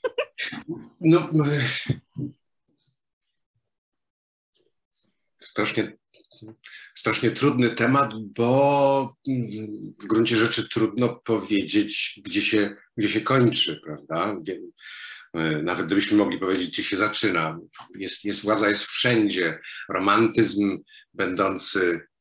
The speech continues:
e, tegorocznym bohaterem, e,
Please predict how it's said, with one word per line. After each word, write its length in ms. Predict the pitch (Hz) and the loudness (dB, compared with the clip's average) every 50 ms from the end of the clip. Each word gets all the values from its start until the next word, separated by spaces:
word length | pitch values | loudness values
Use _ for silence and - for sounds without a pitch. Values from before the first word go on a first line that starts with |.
| - | -10
e, 680 | 113 98 90 87 85 82 80 78 78 76 - - - - - - - - - | -6 -4 -2 -2 0 -2 -2 -4 -6 -8 -10 -12 -10 -10 -10 -12 -12 -8 -4
tegorocznym 720 | - 107 107 110 110 113 - - - 104 101 90 87 85 - - - - - - _ | -4 0 0 2 2 2 2 2 2 2 2 0 -2 -6 -12 -18 -20 -20 -20 -20 _
bohaterem, 920 | - - 107 98 98 110 110 - 123 127 131 135 123 117 104 101 98 101 - _ _ _ _ _ _ _ _ - | -6 -4 -2 -2 0 -2 0 2 4 4 4 4 2 2 0 0 -2 -4 -8 _ _ _ _ _ _ _ _ -8
e, 40 | 117 | -2